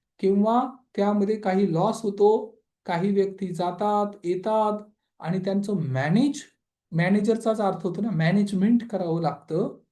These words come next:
त्यावेळेस काय अवस्था होत असेल? ती खुर्ची, ज्या खुर्चीवर आसनस्थ झालेला आहात,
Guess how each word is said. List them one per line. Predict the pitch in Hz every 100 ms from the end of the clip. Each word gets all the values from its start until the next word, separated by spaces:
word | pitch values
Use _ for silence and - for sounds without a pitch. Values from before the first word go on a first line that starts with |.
| _ _ _ _ _ _ _ _ _ _ _ _ _ _ 196
त्यावेळेस | 208 233 226 220
काय | 220 220
अवस्था | 214 214 208 226
होत | 208 214 214
असेल? | - 190 196 196 - _ _ _ _ _ _ _ _ _ _ _ _
ती | 202 -
खुर्ची, | 202 196 - 254 214 311 339 - _ _ _ -
ज्या | 196 202
खुर्चीवर | 190 185 240 247 240 233
आसनस्थ | 196 208 254 330 339 -
झालेला | 294 226 233 233 208
आहात, | 196 185